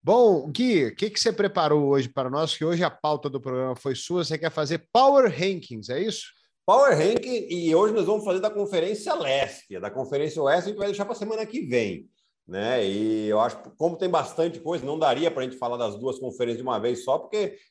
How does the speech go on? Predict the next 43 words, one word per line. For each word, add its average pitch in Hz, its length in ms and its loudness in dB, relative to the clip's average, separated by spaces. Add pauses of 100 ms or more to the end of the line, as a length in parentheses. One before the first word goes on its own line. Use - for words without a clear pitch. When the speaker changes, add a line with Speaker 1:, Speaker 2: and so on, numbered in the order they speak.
Speaker 2:
a - 40 -4
gente 139 120 -2
gosta 170 240 2
de 180 100 -4
falar 170 360 2
também, 127 300 -2
né, 139 100 -4
Ari? 117 260 -2 (320)
<laughs> - 800 -14
Speaker 1:
Pois 117 280 -8
é. 110 220 -4 (1300)
Bom, 185 340 6
é, 143 320 2
você 165 160 -2
quer 196 220 -4
começar? 175 420 -2
Acho 196 160 0
que 277 100 -4
o, 226 300 0
o 190 100 2
número 208 340 2
um 220 140 -2
a 208 60 -2
gente 208 200 -10
pode 214 220 -4
até 208 180 -6
deixar 202 320 -6
de 214 140 -2
lado, 175 380 -2
porque 139 340 -4
não 143 180 -8
vai 156 160 -4
ter 175 220 -2
nem 208 120 -2
graça, 165 440 0
né? 127 160 -8
Não 127 80 -8
vai 143 140 -2
ter 147 280 0
muita 151 280 -4
graça 147 440 -4
nem 190 140 -6
comentar. 214 580 -2